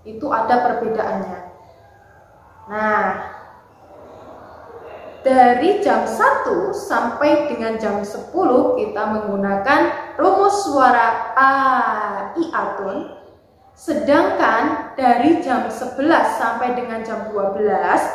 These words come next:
kita menggunakan rumus suara a, i, ata. Faham? Oke. Langsung saja kita mulai. Kita lihat di samping Bu Delia ada gambar jam dinding ya. Jam berapa?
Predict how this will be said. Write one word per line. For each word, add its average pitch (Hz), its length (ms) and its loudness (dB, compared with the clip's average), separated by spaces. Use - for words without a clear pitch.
kita 262 480 0
menggunakan 254 720 2
rumus 269 320 0
suara 277 640 4
a, 262 160 6
i, 330 80 -2
ata. 240 420 -4
Faham? 220 440 2
Oke. 202 400 -2
Langsung 254 320 -4
saja 285 320 6
kita 262 240 2
mulai. 247 640 2
Kita 226 240 0
lihat 247 400 4
di 247 80 -2
samping 254 320 -2
Bu 240 80 -2
Delia 247 560 2
ada 254 240 2
gambar 226 640 2
jam 220 320 -4
dinding 240 400 -2
ya. 214 320 0
Jam 220 160 -2
berapa? 214 640 2